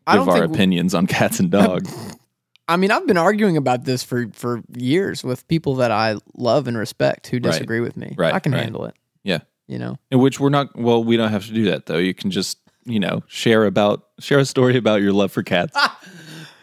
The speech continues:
Speaker 1: So, so, okay, for, I'll start, I'll start at the beginning. So my, when my parents got married, they, they got a cat,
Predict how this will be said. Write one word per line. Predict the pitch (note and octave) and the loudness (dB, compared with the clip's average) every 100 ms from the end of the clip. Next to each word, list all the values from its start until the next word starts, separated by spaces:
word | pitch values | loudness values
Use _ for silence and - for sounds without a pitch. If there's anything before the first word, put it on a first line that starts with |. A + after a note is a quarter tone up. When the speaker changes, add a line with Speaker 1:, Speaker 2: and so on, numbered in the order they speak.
| _ | _
Speaker 1:
So, | - - F#3 F3+ F3 F3 - _ _ _ _ _ _ | -14 -2 2 4 4 0 -6 _ _ _ _ _ _
so, | E3 D3+ C#3+ - - | 2 2 0 -10 -4
okay, | D#3 D3 B2 | 0 0 0
for, | C#3 - B2+ B2 | -4 0 0 0
I'll | - C#3 | 0 0
start, | D#3 D#3+ C3 - | 2 0 0 -2
I'll | C#3 | -2
start | - B2+ | 0 -4
at | A#2+ | -4
the | |
beginning. | A2+ A2+ - G1+ - _ _ _ _ _ _ _ _ _ | -8 -8 -10 -10 -14 _ _ _ _ _ _ _ _ _
So | - C3 | -2 -2
my, | C3 C3 C3 - | 0 0 -2 -2
when | C3 | -4
my | C3+ C#3 | 0 0
parents | C#3 C#3+ B2 - | 0 -2 -2 -2
got | C3 A2 | -2 -2
married, | B2 A#2+ G#2+ G#2 D3+ _ _ _ _ _ _ _ | -2 -2 -2 -6 -10 _ _ _ _ _ _ _
they, | - A#2+ A#2+ B2 A#2+ A#2 - - | -14 -2 0 2 0 -2 -4 -8
they | B2 | -6
got | A#2+ A#2 | -2 -2
a | G#2 | -2
cat, | - C#2+ | -2 -4